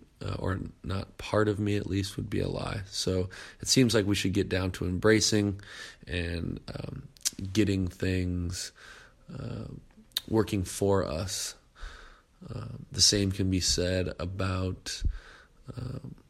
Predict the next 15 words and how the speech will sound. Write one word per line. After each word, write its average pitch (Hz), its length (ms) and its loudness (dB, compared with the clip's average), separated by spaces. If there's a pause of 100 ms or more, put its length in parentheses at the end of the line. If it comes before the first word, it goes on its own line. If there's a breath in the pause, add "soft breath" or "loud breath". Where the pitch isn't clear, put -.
(220)
other 95 260 0
emotions. 95 1040 2 (760 loud breath)
Uh, - 260 -10 (340)
you - 140 -8
know, - 340 -10
sometimes 95 640 2
disappointment 95 920 2 (800 loud breath)
and 92 220 0
failure, 98 720 4 (340)
uh, - 280 -6 (180)
can 98 240 4
be 95 100 4
used 101 720 4
for 90 340 2
good. 151 400 2